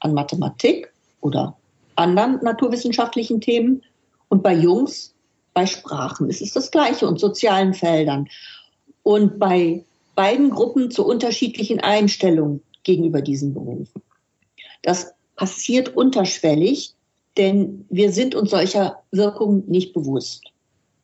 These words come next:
Jugendliche lassen sich durch die sprachlich vermittelten Vorstellungen zu Geschlechtsunterschieden und Stereotypen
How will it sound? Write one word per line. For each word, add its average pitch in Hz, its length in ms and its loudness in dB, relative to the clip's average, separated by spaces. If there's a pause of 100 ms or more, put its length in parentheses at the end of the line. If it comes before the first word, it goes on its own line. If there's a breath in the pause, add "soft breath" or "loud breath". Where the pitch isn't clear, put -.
(960)
Jugendliche 262 600 2
lassen 208 320 0
sich 214 200 -2
durch 220 180 0
die 208 120 -2
sprachlich 202 680 -2
vermittelten 202 540 2
Vorstellungen 196 960 0 (360)
zu - 160 -4
Geschlechtsunterschieden 196 1120 0
und 180 120 0
Stereotypen 185 880 0